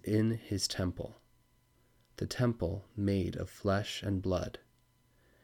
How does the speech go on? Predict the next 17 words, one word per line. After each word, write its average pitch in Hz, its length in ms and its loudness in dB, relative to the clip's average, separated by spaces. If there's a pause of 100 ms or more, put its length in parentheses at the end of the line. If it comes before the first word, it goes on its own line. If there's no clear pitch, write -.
(140)
and 101 140 0
we 107 160 4
behold 113 540 4
him 85 260 2
in 92 160 -2
his 90 260 -2
temple 90 540 -4 (380)
as 95 160 -2
he 98 160 2
is 95 100 2
presented 98 680 2
in 90 120 -2
his 82 240 -4
temple 92 500 -4
made 90 220 0
of 87 120 -4
stone. 107 440 -4